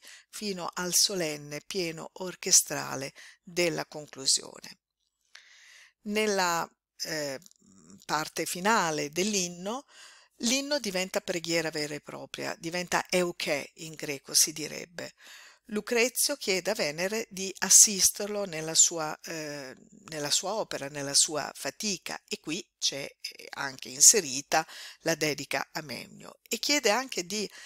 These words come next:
assicurare la pace, cioè di assicurare le condizioni migliori perché il poeta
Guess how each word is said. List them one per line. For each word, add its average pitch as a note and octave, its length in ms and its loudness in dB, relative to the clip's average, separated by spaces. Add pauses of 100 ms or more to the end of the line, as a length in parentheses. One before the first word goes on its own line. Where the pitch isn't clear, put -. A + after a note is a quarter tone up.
(180)
assicurare F#3 640 2
la F#3+ 100 0
pace, F#3+ 520 4
cioè D#3 260 0
di D#3 260 -8
assicurare F#3 640 2
le D3+ 100 -4
condizioni E3 580 -4
migliori G#3 560 -2
perché D#3+ 600 0
il D3+ 260 -8
poeta F3+ 640 -2